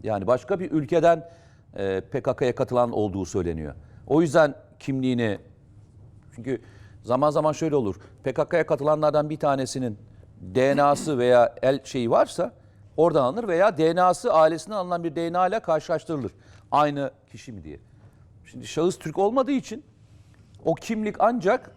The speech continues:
bir de patla-, patlayan şahıs o bildiğim kadarıyla. Muhtemelen, e, hangi ülkeden geliyorsa orada bir tespit yapılacak. O yüzden de biraz daha bekleyeceğiz. Ama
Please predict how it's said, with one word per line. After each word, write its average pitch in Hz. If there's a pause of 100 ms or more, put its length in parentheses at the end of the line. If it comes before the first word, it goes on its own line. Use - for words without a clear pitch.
(480)
bir 123
de 170
patla-, 151
patlayan 180
şahıs 110
o 90
bildiğim 90
kadarıyla. 92 (720)
Muhtemelen, 220 (920)
e, 113 (340)
hangi 202
ülkeden 165
geliyorsa 190
orada 185
bir 160
tespit -
yapılacak. 123 (500)
O -
yüzden 131
de 175 (240)
biraz 143
daha 147
bekleyeceğiz. 127 (840)
Ama 175